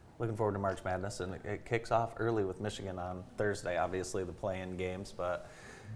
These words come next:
uh, the real stuff starts Thursday. So a lot of people will be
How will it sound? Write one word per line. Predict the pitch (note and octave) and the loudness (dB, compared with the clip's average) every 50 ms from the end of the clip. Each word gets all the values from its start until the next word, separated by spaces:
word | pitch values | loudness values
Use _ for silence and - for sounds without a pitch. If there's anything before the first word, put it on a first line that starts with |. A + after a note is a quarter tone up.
| - - | -2 4
uh, | - G2+ G2 F#2 F#2+ F#2 F2+ - - A#2+ A#2 | 8 10 10 10 10 8 6 4 -2 0 2
the | - G2+ | 4 4
real | F#2+ G2+ G2+ F#2+ | 6 8 8 6
stuff | F2+ - - G#2 F#2 F2+ - | 6 4 4 4 4 4 2
starts | - - F#2+ F#2 F2+ - - | 2 2 4 4 2 2 -4
Thursday. | - - - A#2 G#2+ G#2 F#2+ F2+ F2 E2+ E2 F2+ E2 E2+ E2+ F2+ F#2+ - - | -6 0 4 6 6 6 6 4 2 2 4 4 4 4 4 2 -2 -6 -10
So | - - - - D#2+ C#2 D2 D#2 D2 D#2+ D#2 - - | -10 -8 -6 -4 -2 -2 -2 -2 -4 -4 -6 -4 -2
a | F#2 | 2
lot | F#2+ F#2+ F#2+ G2 G2 | 6 10 12 12 10
of | F#2+ - | 10 8
people | - B2 B2 B2 D#3 D3 C3 A#2+ | 6 6 6 8 10 12 12 12
will | A#2+ A#2 | 12 12
be | G#2+ A#2 A2 G#2+ A2 | 12 10 8 8 8